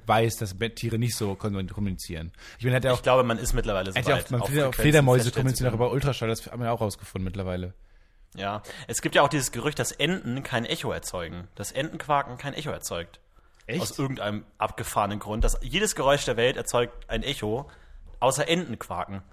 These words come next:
Speaker 1: Das ist ja ein Ding.
Speaker 2: Hab ich, das habe ich mal bei Mythbusters gesehen. Ich kann mich aber nicht erinnern, ob der Myth gebastelt wurde oder nicht.
Speaker 1: Weil meistens kommt dann Werbung, man schaltet um. Weil man doch
Speaker 2: Ja, genau,
Speaker 1: bei
Speaker 2: dann
Speaker 1: Mythbusters
Speaker 2: vergisst man
Speaker 1: nur durch
Speaker 2: wieder.
Speaker 1: komisches Zappen landet immer. Ich hab mal
Speaker 2: Ja, genau.
Speaker 1: andere t-, funny Tier-Story. Ich hab gehört, dass, äh,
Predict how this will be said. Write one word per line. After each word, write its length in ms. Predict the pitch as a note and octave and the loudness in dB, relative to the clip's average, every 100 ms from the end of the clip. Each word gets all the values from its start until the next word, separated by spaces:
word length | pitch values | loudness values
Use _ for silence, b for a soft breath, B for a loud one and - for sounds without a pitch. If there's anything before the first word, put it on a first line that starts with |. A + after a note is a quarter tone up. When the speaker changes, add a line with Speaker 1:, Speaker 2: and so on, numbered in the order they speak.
| - - | -18 -10
Speaker 1:
Das 100 | - | -4
ist 60 | |
ja 60 | G#2+ | -2
ein 60 | F#2+ | -2
Ding. 140 | F#2 | 0
Speaker 2:
Hab 100 | B2 | 0
ich, 120 | C3+ - - b | -2 -8 -18 b
das 100 | A#2 C#3+ | 0 4
habe 80 | D#3 | 6
ich 40 | |
mal 80 | D#3 | 6
bei 60 | C3 | 4
Mythbusters 500 | D#3 - A2 A#2 - | 2 0 -2 -2 -6
gesehen. 200 | G#2 G#2+ | -6 -4
Ich 80 | |
kann 100 | - C#3 | -2 -2
mich 80 | |
aber 120 | B2+ B2 | -2 -2
nicht 120 | C3 | -2
erinnern, 220 | B2 B2 | -2 -2
ob 120 | G#2+ | -4
der 100 | A#2 | -4
Myth 180 | G#2+ A#2+ | -4 -6
gebastelt 440 | A#2 A#2+ A#2 A#2+ A2 | -6 -4 -4 -4 -6
wurde 140 | A2 | -4
oder 80 | G#2 | -4
nicht. 200 | G2+ - B C#3 - | -6 -10 B -2 6
Speaker 1:
Weil 120 | A#2+ | 8
meistens 380 | B2 D#3 D#3 - | 8 6 6 4
kommt 140 | C#3 | 6
dann 140 | B2 A#2 | 6 8
Werbung, 260 | B2 C3 | 8 8
man 100 | B2 | 6
schaltet 300 | A#2+ A2+ - | 4 2 2
um. 260 | A#2+ G#2+ G2+ | 0 0 2
Weil 140 | A2+ | 4
man 180 | A2+ A#2 | 4 4
doch 120 | C#3 | 2
Speaker 2:
Ja, 120 | B2+ B2 | 2 0
genau, 180 | B2 C3 | 4 6
Speaker 1:
bei 40 | |
Speaker 2:
dann 40 | D3+ | 8
Speaker 1:
Mythbusters 360 | F#3 D#3+ D#3+ | 8 10 8
Speaker 2:
vergisst 200 | D#3+ D3+ | 8 6
man 20 | D#3+ | 6
Speaker 1:
nur 60 | |
durch 100 | D#3 | 4
Speaker 2:
wieder. 80 | - | 6
Speaker 1:
komisches 300 | D#3+ D3 C3 | 6 6 6
Zappen 360 | C3 C#3+ D3 A#2 - | 6 4 2 -2 2
landet 320 | A2+ A#2 A2+ A2+ | 4 6 4 2
immer. 240 | A2 G2+ B B B | 0 0 B B B
Ich 100 | - | 4
hab 80 | E3+ | 6
mal 120 | E3 | 6
Speaker 2:
Ja, 60 | A#2+ | 6
genau. 140 | A#2 | 4
Speaker 1:
andere 280 | G3 E3+ B2+ | 4 4 2
t-, 140 | - B2 | -2 0
funny 240 | D3 B2+ | 2 2
Tier-Story. 500 | - C3 B2 A#2+ C3 | 0 0 2 2 0
Ich 100 | C3+ | 0
hab 100 | D#3 | -2
gehört, 200 | C3+ C3+ | 2 2
dass, 180 | B2+ - | 0 -4
äh, 240 | - A2+ | 0 2